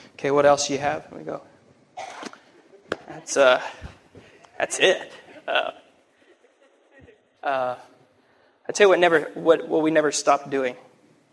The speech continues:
tithing. Never. It's, it's not optional. Uh, and we live today in the blessing of the choices we made as nineteen and twenty-year-old kids.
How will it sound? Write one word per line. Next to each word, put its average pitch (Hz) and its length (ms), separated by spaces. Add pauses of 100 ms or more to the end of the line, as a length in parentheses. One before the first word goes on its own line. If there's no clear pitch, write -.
(240)
tithing. 170 340 (2000)
Never. 220 280 (1040)
It's, - 240 (180)
it's - 300
not 208 200
optional. 196 460 (1400)
Uh, 151 280 (100)
and 190 180
we 220 80
live 185 460 (440)
today 147 600 (1400)
in 160 120
the 147 80
blessing 147 760 (680)
of 143 100
the 143 80
choices 165 480
we 151 80
made 143 300
as 139 100
nineteen 147 400
and 143 80
twenty-year-old 139 540
kids. - 400